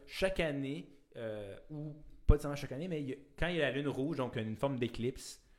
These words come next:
euh, ça représente en fait une nuit où on choisit une personne qui va raconter une histoire. Et c'est aussi une nuit où souvent,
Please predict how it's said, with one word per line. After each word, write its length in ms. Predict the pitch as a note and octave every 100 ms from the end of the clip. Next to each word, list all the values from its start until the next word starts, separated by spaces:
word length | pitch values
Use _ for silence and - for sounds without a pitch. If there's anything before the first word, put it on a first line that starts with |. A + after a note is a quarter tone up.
| - - -
euh, 20 | A2
ça 480 | - - - F3 - -
représente 600 | D3 - C3+ A#2 C3+ D3
en 80 | A2+
fait 160 | C3+ -
une 160 | B2 A#2+
nuit 280 | C3 E3 -
où 260 | D#3+ F3 -
on 340 | A#2+ A2+ G#2
choisit 680 | F#2+ - C3 D#3 C#3 D#3 D#3+
une 100 | C#3+
personne 380 | C#3 A#2+ D3 C#3
qui 80 | -
va 140 | A#2+ A2
raconter 520 | D#3 D#3 B2+ C#3 C#3
une 140 | C#3 B2
histoire. 640 | G#2+ - G2+ G2+ D#3 F#3 - _ - _ _
Et 180 | - G3+
c'est 180 | - D#3+
aussi 280 | D3 C#3 G3
une 200 | F3 C#3+
nuit 280 | C#3+ D#3+ F#3+
où 120 | D3 D#3+
souvent, 460 | - B2 A2 A2+